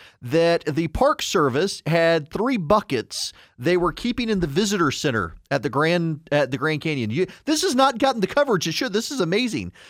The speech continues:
So the National Park Service had three tin buckets with lids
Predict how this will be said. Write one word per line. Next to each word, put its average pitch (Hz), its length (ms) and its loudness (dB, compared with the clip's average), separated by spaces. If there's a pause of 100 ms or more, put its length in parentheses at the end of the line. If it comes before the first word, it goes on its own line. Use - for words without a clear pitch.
(120)
So 208 160 2
the 185 100 0
National 262 440 2
Park 247 260 0
Service 180 320 0
had 165 180 0
three 277 520 0 (260)
tin 277 440 -2
buckets 185 500 0
with 180 200 -2
lids 180 580 0